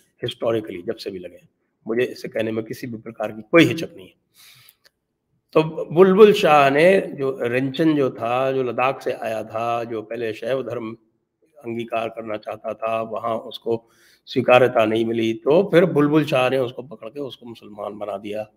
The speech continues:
फिर उसके बाद फिर कहानियां हैं किस तरह से फिर वो षड्यंत्र और तरह-तरह के कुछ हुए और बाद में शाह मीर जो है तेरह सौ उनतालीस में जाकर वहाँ का शाह बन गया। और उसके बाद से यही वाली बात होती है कि, कि इस्लाम ने जहाँ एक बार पैर जमा लिए,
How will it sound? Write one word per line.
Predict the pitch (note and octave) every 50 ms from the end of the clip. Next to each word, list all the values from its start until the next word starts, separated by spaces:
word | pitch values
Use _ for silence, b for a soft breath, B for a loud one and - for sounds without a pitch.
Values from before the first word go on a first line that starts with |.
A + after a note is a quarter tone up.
| _ _ _ _ _ _ _ _ _ _ _ _ _ _ _ _ _ -
फिर | B3+ A#3
उसके | G#3 F3+ E3+ G3
बाद | E3 D3+ D3 C#3+
फिर | C#3+ D#3 -
कहानियां | - B2 A#2+ B2 B2 B2 A#2+ A#2+ A2+
हैं | A2 A2+ A2+ A#2
किस | A#2 A2 - -
तरह | A#2 A2 G#2
से | - G#2+
फिर | G#2+ - G#2
वो | G2+ G2+ G#2 G#2+
षड्यंत्र | G#2 - - - - - A2+ G#2+ G#2 G2+ G#2 G2+ G2+ - A2
और | G2+
तरह-तरह | G2+ G2+ G#2+ G#2 G2+ - G#2+ G#2 G2
के | - G#2 G2
कुछ | - G2+ - -
हुए | G2+ G2+ G#2 G2+
और | G2 G2+ G#2 G2
बाद | G2+ G#2+ A2 G#2 G#2+
में | A#2+ C#3+
शाह | C#3+ - A#2 A2 G#2
मीर | G#2 G#2+ A2+ A2
जो | G#2+ G#2+
है | G2+ A2 D3+ E3 B B B B B B B -
तेरह | A#2+ A#2 A#2 A#2
सौ | A#2 C#3+ D#3 F3+
उनतालीस | F3+ D3+ - A#2+ A2+ A2 A2 G#2+ A2+
में | A#2+ C3
जाकर | - A2+ G#2+ - A#2 A#2
वहाँ | A2 G2+ G2+ G2+
का | - - G3 A3+ - B B B B B B
शाह | - - A#2+ C3+ D3+
बन | D3+ D3 D#3
गया। | D3+ F3 G3+ G#3+
और | - D3+ D#3
उसके | D#3 C#3+ - - D3+
बाद | C#3+ C#3+ C#3+
से | C#3+ - D#3
यही | D3 D#3+ F3
वाली | D#3+ D#3 E3 E3
बात | D#3 D3+ D#3 - D3+
होती | D3+ _ - D#3+
है | D#3 D3+
कि, | D#3 E3 D3 D3
कि | D#3 C#3
इस्लाम | C#3 C#3 - - B2+ B2 B2+ C#3 D3+ D3+ D3+ D3+ D3+ C3+
ने | C#3 D3+ D3+ D3
जहाँ | C#3+ B2+ A#2 - C3 C#3 C#3
एक | B2+ B2 B2+ B2+ B2+
बार | B2+ C3+ C3+ C3
पैर | C3 - - A#2+ B2+ B2+
जमा | B2 A#2+ A2 A2+ A#2 C3+
लिए, | C#3 C3 B2+ B2 G#2 F#2+ -